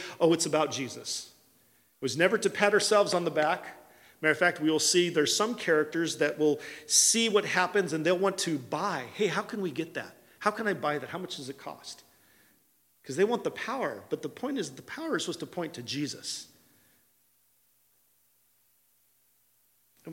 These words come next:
Amazing to see how they responded to persecution. And what is heaven's response to their plea? Right? We have, we see the Spirit's presence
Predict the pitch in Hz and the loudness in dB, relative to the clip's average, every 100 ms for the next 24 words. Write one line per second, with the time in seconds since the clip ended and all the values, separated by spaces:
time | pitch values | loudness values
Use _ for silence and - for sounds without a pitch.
0 | - 143 147 170 135 120 135 - - 175 | -12 -4 0 2 0 -4 -4 -2 -2 -2
1 | - 147 139 156 156 156 - 160 151 135 | -4 -4 -2 0 0 0 -4 -4 -6 -6
2 | 127 123 - 123 127 - 131 - 131 113 | -8 -10 -8 -8 -8 -10 -8 -8 -10 -14
3 | - _ _ _ _ _ _ _ _ _ | -20 _ _ _ _ _ _ _ _ _
4 | _ _ _ _ - 156 190 185 196 190 | _ _ _ _ -2 2 2 4 4 2
5 | 180 165 - 160 151 135 - - - 139 | 0 -2 -2 0 -2 -2 -6 -6 -4 0
6 | 135 135 143 139 170 - - - - _ | 0 0 -2 0 -2 -10 -20 -20 -20 _
7 | _ _ _ _ _ _ 143 165 180 - | _ _ _ _ _ _ -6 -6 -6 -8
8 | 147 151 156 143 139 165 143 - - 175 | -2 2 2 2 0 0 0 -2 2 2
9 | 147 - - 185 214 233 233 - - | 0 -4 2 2 2 0 -2 -4 -6